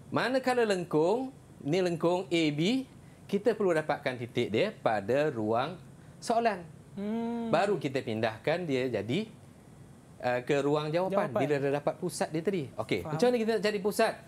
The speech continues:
Speaker 2: Ha.
Speaker 1: Yang ini tak payah belajar sampai
Speaker 2: <laughs>
Speaker 1: form five pun boleh dapat menanya.
Speaker 2: Ya.
Speaker 1: Okey. So, kita bagi tadi A D, A D, D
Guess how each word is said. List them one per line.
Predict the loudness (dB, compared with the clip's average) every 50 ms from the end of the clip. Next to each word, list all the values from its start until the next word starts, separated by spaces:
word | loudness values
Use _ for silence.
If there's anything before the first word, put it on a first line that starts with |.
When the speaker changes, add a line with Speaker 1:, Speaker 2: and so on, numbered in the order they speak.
| -12
Speaker 2:
Ha. | -8 -6 -4 -4 -2
Speaker 1:
Yang | 0 0 0 0 0
ini | -2 -2 -2 -2 0 0 0 0 0 0 -2 -2 -6 -10 -16 -20 -20 -20 -20 -20 -20 -20 -20 -20 -20 -20 -20 -16
tak | -10 -6 -2
payah | 0 0 0
belajar | 0 -2 -2 -2 0 0 2 4 4 2 2 0 0 -2
sampai | -4 -2 -2 -2 0 2 2 2 2 0
Speaker 2:
<laughs> | -2
Speaker 1:
form | -4 -4 -2
five | 0 0 0 0 0
pun | -2 -2 -2
boleh | 0 0 0 0 0
dapat | 2 0 0 0 -2 -4 -4 -4
menanya. | -4 -4 -2 -2 -2 -2 -2
Speaker 2:
Ya. | -2 0 -2 -2 -2 0
Speaker 1:
Okey. | 0 0 0 -2 -4 -8 -18 -20 -20 -20 -20 -20 -20 -20 -20 -6
So, | 2 2 2 4
kita | 4 2 2 2
bagi | 2 2 2 2 0 0
tadi | 0 2 0 0 -2 -4 -6 -8 -2
A | 2 4 4 4 4
D, | 4 2 2 0 0 -2 -6 -12 -20 -20 -20 -20 -20 -20 -20 -20 -20 -20 -20 -20 -20 -20 -20 -20 -20 -20 -8 0
A | 2 4 6 6 6 4 4
D, | 2 2 2 2 0 0
D | 0 0